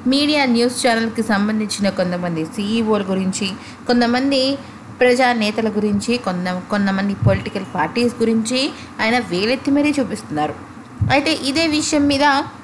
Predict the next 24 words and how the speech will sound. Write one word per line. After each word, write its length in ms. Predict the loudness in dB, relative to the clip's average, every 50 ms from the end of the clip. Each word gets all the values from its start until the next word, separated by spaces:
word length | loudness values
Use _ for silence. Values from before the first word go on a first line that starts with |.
| -20 -18 -18 -16 -12 -4 -2 0 0 0 0 -2 -12 -12 -6
Twitter-ని 520 | 0 2 2 2 4 2 2 2 4 2
వాడేవాళ్ళు 720 | 2 4 2 4 2 2 2 2 2 2 2 4 2 2 2
మరియు 360 | 2 0 0 2 2 2 2 0 0 -8 -18 -10 0
పవన్ 360 | 2 2 4 4 2 2 2
కళ్యాణ్ 480 | 2 2 2 4 4 2 2 2 2 2
గురించి 340 | 0 0 0 0 -2 -4 -6
తెలిసిన 380 | -4 -4 -4 -4 -4 -4 -4
ప్రతి 380 | -4 0 -2 -2 -2 0 -2 0
ఒక్కరూ 360 | 0 0 0 -2 0 2 2 0 0 -4 -8 -14 -16 -16 -10 -4
"ఇవన్నీ 420 | 0 2 2 2 2 0 -2 -2 0
తెలిసిన 420 | 2 2 2 2 2 0 0 2
మాటలే 420 | 2 4 2 2 2 2 0 0
కదా, 260 | 0 2 2 2 2 2
కొత్తగా 420 | 2 0 -4 -2 0 0 0 2
ఏమన్నా 360 | 2 2 2 0 0 -2 -2
చెప్పండి" 520 | 0 -2 -2 -2 0 0 2 2 2 0 -2 -4 -8 -14 -16 -16 -16 -16 -16 -12 -4 0
అని 240 | 0 2 2 2 2 0 -2 -4 -8 -12 -16 -14 -4 2
పవన్ 360 | 2 2 2 2 0 0 0
కళ్యాణ్ 400 | 0 0 2 2 2 2 2 0
ఫ్యాన్స్తో 580 | 0 2 2 2 2 0 -2 -4 0 0 2 4
సహా 440 | 4 2 2 2 2 2 2 2
పవన్ 460 | 2 2 2 0 2 2 2 -2 0 0
దగ్గర 280 | -2 -2 0 0 0
నుంచి 340 | 2 2 0 0 -2 -2 0